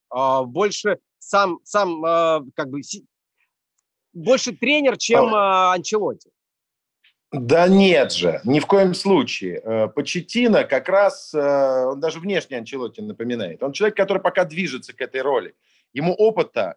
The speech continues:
Speaker 2: и достоинств, э, педагогических, скажем так, да, психологических, и при этом результата, да, м, побед пока не хватает для того, чтобы сказать: «Да, я дорос до этого». Но он, он к этому стремится.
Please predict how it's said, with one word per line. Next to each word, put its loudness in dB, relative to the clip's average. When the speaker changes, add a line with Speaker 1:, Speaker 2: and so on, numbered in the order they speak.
Speaker 2:
и -4
достоинств, -2
э, 0
педагогических, -8
скажем -2
так, -2
да, -2
психологических, -6
и -2
при 0
этом -2
результата, 0
да, 2
м, -4
побед -2
пока 0
не -6
хватает -2
для -16
того, -6
чтобы -10
сказать: -10
«Да, -2
я -6
дорос -6
до -10
этого». -14
Но -10
он, -8
он -6
к -14
этому -10
стремится. -12